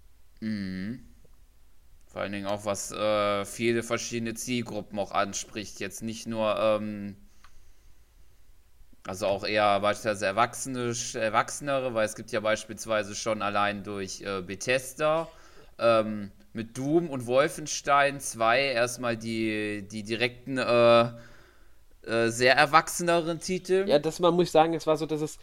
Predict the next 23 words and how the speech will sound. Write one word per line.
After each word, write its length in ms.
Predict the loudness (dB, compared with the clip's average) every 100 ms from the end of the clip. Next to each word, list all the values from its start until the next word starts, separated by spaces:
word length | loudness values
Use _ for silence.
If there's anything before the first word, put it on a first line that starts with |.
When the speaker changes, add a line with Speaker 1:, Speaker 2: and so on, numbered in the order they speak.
| -20 _
Speaker 2:
what, 360 | 0 2 4 2
das 160 | -2
kommt 260 | 0 0 0
für 120 | -2
die 260 | 0 0 -2
Switch, 400 | 0 2 2 0
hab 100 | 0
ich, 140 | -2
das 140 | -8 -12
war 120 | -4
ehrlich, 260 | 4 4 4
wirklich 240 | 0 0
so, 140 | 0 0 -8 -20 0
Moment, 520 | 2 6 4 4 0
was 340 | 0 0 -12 0
bitte? 520 | 0 4 4 4 0 -6 -20 -12
Das 220 | -6 -2
ist, 240 | 0 4
war 160 | 8 8
wirklich 220 | 6 0
so, 100 | 0
so, 140 | 2
so, 180 | 4 4